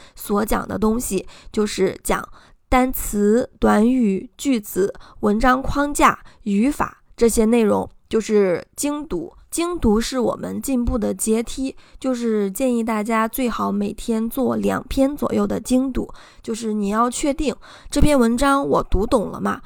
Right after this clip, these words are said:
而不是仅仅，仅仅的说，“啊，这个题目我做完了，OK，that's it。”不对的，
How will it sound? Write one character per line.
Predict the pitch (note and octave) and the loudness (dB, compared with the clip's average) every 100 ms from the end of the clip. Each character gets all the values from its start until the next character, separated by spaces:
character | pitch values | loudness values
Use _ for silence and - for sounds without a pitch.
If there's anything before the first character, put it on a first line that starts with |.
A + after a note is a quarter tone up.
| - - | -18 -6
而 | G3+ | -2
不 | G#3 A#3 | 2 2
是 | B3 G#3+ | 0 -2
仅 | G3 A3 | -2 0
仅， | A#3 - _ - | -2 -4 _ -4
仅 | G#3 A3 | -2 0
仅 | A#3+ - | -2 -4
的 | - | -6
说 | G3+ G#3 | -4 0
，“啊， | G#3+ A3+ | 2 0
这 | G#3+ | 0
个 | A3 | -4
题 | A3 - | -6 -4
目 | G#3 A#3 | -2 0
我 | G#3 G#3+ | -2 -2
做 | C4 | -2
完 | A3+ G#3 | 0 0
了， | A3+ A#3+ | 0 -2
OK，that's | A3+ G#3+ B3 B3 - - - - F3+ - - | -4 -6 -6 -6 -8 -18 -16 -10 -8 -8 -10
it。” | - - | -12 -4
不 | - | -2
对 | G#3 B3+ | 2 2
的， | A3 | 2